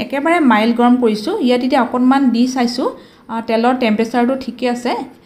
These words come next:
একেবাৰে কম গৰম কৰি লোৱাৰ পিছত এতিয়া গেছৰ ফ্লেমটো একেবাৰে ল' কৰি লৈছোঁ আৰু ইয়াত এইখিনি দি অলপ অলপকৈ দি এইখিনি ফ্ৰাই কৰি ল'ম। একেবাৰে ল' ফ্লেমতে ফ্ৰাই কৰি ল'ম। আ, হাই ফ্লেমত ফ্ৰাই কৰিলে কি হ'ব, ওপৰটো পটককৈ ৰঙচুৱা হ'ব,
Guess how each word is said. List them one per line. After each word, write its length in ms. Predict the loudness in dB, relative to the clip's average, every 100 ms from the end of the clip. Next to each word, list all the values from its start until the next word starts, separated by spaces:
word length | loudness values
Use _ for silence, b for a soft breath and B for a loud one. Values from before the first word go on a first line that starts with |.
| b _
একেবাৰে 300 | -14 -4 -4 0
কম 200 | 0 2
গৰম 180 | 4 2 4
কৰি 160 | 4
লোৱাৰ 260 | 4 4 2
পিছত 280 | -2 -4 -4 -4
এতিয়া 240 | -6 -4
গেছৰ 340 | -4 -4 -2 -2
ফ্লেমটো 280 | -2 -2
একেবাৰে 380 | -2 -2 0 0
ল' 240 | 2 2 2
কৰি 180 | 2
লৈছোঁ 340 | 4 2 0 -6 -6 B B B
আৰু 200 | -12 -6 -2
ইয়াত 220 | 0 -2
এইখিনি 320 | -2 2 2
দি 160 | 2 -2 0
অলপ 280 | 0 2 2
অলপকৈ 360 | -2 -2 -4
দি 180 | -2 0 -2
এইখিনি 280 | 0 0 0
ফ্ৰাই 240 | 0 -2
কৰি 180 | 0 0
ল'ম। 180 | 2 0 -6 b _ _ _ _ -18
একেবাৰে 400 | -16 -6 -2 0 4
ল' 260 | 6 6
ফ্লেমতে 420 | 4 2 2 2 -2
ফ্ৰাই 240 | 0 -2
কৰি 200 | 0 -2
ল'ম। 200 | -2 -2 -4 -8
আ, 140 | -4 -2
হাই 220 | 0 0 0
ফ্লেমত 320 | 0 0 0
ফ্ৰাই 200 | 0 -2
কৰিলে 280 | -2 -2 -2
কি 160 | -2 -4
হ'ব, 180 | -2 0
ওপৰটো 460 | 0 2 2 2 2
পটককৈ 360 | -2 -4 -4 -2
ৰঙচুৱা 420 | 0 0 0 2
হ'ব, 180 | 2